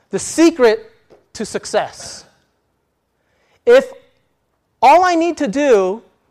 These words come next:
to have a successful life, to be loved by this great God of the universe, is love him with all my heart, with all my soul, and with all my mind.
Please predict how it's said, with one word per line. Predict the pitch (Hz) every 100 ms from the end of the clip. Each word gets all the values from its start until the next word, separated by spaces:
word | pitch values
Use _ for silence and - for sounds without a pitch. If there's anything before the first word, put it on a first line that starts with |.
| -
to | 170
have | 262 233
a |
successful | 202 - - - 277 - 302 233
life, | 247 202 185 - _ _ _ _ -
to | 240
be | 170 240 262 269 277 _ _ _ -
loved | 175 190 269 330 320 214
by | 247 247
this | 226 220 -
great | 175 262 330 311 240 _ 175
God | 233 269 294
of | 269
the | 208
universe, | 220 285 277 190 185 190 196 - - _ _ _ _ _ _ _ _ -
is | 202 202 190 - _ _
love | 147 180 262 294 285 - _ _
him | _ 208 214 208
with | 165 196
all | 185
my | 180 160
heart, | 135 190 196 208
with | 143 160
all | 151
my | 143
soul, | 131 - 170 170
and | 175 131
with | 135
all | 147 143
my | 139
mind. | 135 139 135 120 113